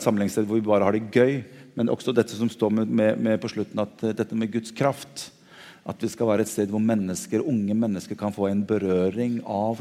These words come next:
Gud som noe mer enn en teori, men som en Guds kraft. For det,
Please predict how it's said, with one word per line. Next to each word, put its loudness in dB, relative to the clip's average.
Gud 0
som -2
noe 2
mer 4
enn -2
en 0
teori, 2
men -2
som -4
en 0
Guds -4
kraft. -2
For 0
det, 4